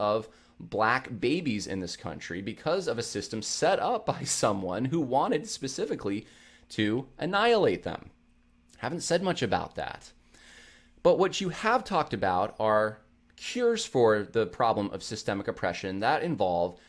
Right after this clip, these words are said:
taking down symbols of the nation's past and figures, uh, creating multi-ethnic spaces within churches. In other words,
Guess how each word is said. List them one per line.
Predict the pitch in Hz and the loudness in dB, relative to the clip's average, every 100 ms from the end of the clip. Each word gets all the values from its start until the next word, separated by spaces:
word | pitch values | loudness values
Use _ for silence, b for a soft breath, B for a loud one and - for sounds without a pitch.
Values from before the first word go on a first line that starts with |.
| b | b
taking | - 110 113 98 | -2 0 -2 0
down | 95 87 87 87 b b b - | 0 0 -4 -6 b b b -8
symbols | - 110 104 98 | -2 2 2 0
of | 90 | -4
the | 87 | -4
nation's | 87 87 71 - | -6 -6 -10 -16
past | - - 143 139 139 - | -8 -4 -2 -2 -6 -10
and | - | -14
figures, | - 135 139 135 127 123 123 - - b b | -6 -2 0 0 0 -2 -6 -10 -12 b b
uh, | - 87 | -12 -10
creating | 85 117 110 113 92 | -6 -2 0 0 0
multi-ethnic | 101 127 131 101 - 107 - 120 113 - | 0 0 0 -2 -2 -4 -2 -4 -4 -4
spaces | - - 120 127 127 120 | -8 -2 0 0 0 -4
within | 110 104 92 87 | -4 -4 -4 -4
churches. | - 175 170 160 151 147 - - b b | 0 0 0 0 0 0 -4 -8 b b
In | 92 | -2
other | 101 110 | 2 4
words, | 104 104 98 | 4 2 -2